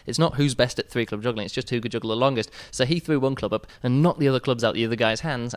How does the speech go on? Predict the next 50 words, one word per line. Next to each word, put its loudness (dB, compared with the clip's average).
and -2
he 4
won 2
that -4
game. 0
And -2
then 0
he -2
said, 0
"Wait 4
a -4
second, 0
that's 0
not -2
fair." 2
He 0
says, -2
"But -4
there's 4
no 6
rules 4
against -8
this." -8
So -4
the 2
next 0
time 0
the 4
other 4
guy 0
tried 0
to -8
do 0
it 0
back 2
again, -6
uh, -2
but -4
he -2
hadn't -4
practiced -2
that -2
high 2
throw -4
and -4
a -6
swipe -2
out -4
the -10
side, -2